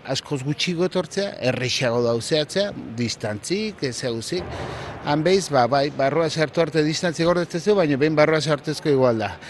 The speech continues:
Aldamenen dana buelta gehibiltzeia txingurri bezala, eta han ez da, ezer pasatzen da. Ni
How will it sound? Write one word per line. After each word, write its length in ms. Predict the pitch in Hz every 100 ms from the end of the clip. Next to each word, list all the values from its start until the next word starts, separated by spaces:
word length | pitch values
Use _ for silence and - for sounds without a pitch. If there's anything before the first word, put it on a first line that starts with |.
| - - -
Aldamenen 580 | 113 131 143 147 147 151
dana 220 | 147 151
buelta 320 | 135 151 151 143
gehibiltzeia 640 | 143 160 - 165 170 175
txingurri 520 | 147 147 147 151 139 113
bezala, 320 | 113 - 120 139
eta 220 | 110 101 - -
han 240 | 127 120
ez 60 | -
da, 120 | 117 113
ezer 280 | 131 139 -
pasatzen 480 | 123 - 110 - 104 107
da. 140 | 98 - - - - -
Ni 160 | 165